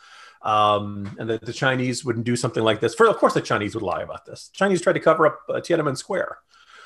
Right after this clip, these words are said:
The Chinese are, are, you know, government is extraordinarily dishonest and extremely reluctant to ever admit any bad news. Um, remember, they spent three weeks and possibly up to six weeks insisting this could not be spread from one person to another. So you can't say, "Oh, the Chinese would never lie about this."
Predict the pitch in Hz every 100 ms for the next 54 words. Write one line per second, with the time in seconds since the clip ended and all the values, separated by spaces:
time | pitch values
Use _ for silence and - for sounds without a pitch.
0 | - - 180 175 165 156 156 143 147 147
1 | 135 135 143 147 131 135 - - 180 202
2 | 175 117 101 98 107 - 95 90 - 113
3 | - - - 143 202 226 170 120 101 -
4 | - - - 123 127 120 117 - 117 117
5 | 104 110 117 101 92 98 92 95 101 95
6 | - _ _ _ - 107 110 110 110 113
7 | 165 214 190 175 - 160 156 151 156 170
8 | 165 - 127 120 107 151 147 131 120 -
9 | 208 - 139 - 127 - 101 117 120 -
10 | - 170 165 143 143 - 117 110 135 113
11 | 113 110 110 - 113 120 208 - 139 135
12 | 226 - 160 151 127 - 139 131 135 95
13 | 104 139 127 - - -